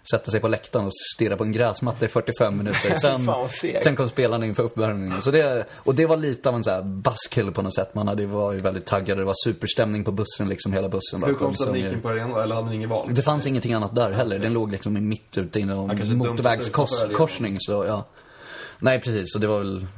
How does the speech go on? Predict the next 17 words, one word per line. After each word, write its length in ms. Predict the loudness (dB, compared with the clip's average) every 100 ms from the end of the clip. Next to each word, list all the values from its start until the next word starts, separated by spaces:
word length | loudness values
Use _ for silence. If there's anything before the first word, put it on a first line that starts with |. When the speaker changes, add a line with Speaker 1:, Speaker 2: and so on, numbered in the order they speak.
| -2
Speaker 1:
varför 220 | -2 -2
skulle 200 | -2 -2
vi 80 | 0
ut 200 | -2 -4
och 60 |
vandra 340 | 0 0 0 0
där 180 | 0 -2
med 80 | -4
en 60 |
massa 200 | -4 -4
Galatasaray-fans? 920 | -4 -4 -4 -6 -4 -4 -4 -6 -6 -4
Det 60 |
var 80 | -4
ju 60 | -4
bara 240 | -6 -10 -8
dumt. 300 | -6 -6 -8 -14 _ -20 -20 -20 _ _
Så. 180 | -18